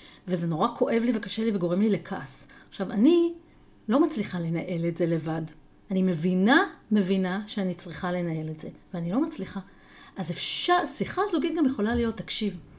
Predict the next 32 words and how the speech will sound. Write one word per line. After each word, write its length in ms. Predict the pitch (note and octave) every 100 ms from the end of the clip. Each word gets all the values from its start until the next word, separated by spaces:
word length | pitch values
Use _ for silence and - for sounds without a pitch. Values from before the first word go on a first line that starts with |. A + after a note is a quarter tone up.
| - - - - - - - - - _ -
אני 140 | G3
אגיד 120 | F#3
לך 120 | F4 C4
מה 140 | G3
אני 100 | A#3+
מרגישה 380 | G#3+ D3+ - F3
עכשיו. 260 | E3+ - E3+ - - _ - - - - -
זה 140 | F#3
מה 80 | C4+
שאני 220 | C#4 G#3+
מרגישה. 440 | F#3+ D#3 E3 - F3 - - - -
אני 120 | G#3+
יודעת 760 | A#3 A3 E3+ E3 A3 C4+ D4+ - - _ _
שזה 420 | - G3 F3+ F#3 - - _
בראש 360 | F#3 F3+ G3 F#3
שלי, 220 | F#3 F3 E3+
החיבור 460 | - - F#3+ G#3 G3
הזה 160 | E3+ F3
של 180 | F#3+
בן, 260 | F3 G3+ F#3+
אם 120 | F#3
אתה 160 | G3 G#3+
לא 100 | A3
בא 120 | A#3+
אליי, 320 | C#4+ D#4 E4+
סימן 420 | C#4 - G3+ A3+
שאתה 320 | A#3+ G#3 G3 F3+
לא 260 | F#3+ F#3+
רוצה 360 | - F3+ - F3+
אותי. 240 | E3+ - D#3+ - - - -
אני 220 | A3 A3
יודעת, 640 | G3+ D#3+ F#3+ F#3 - -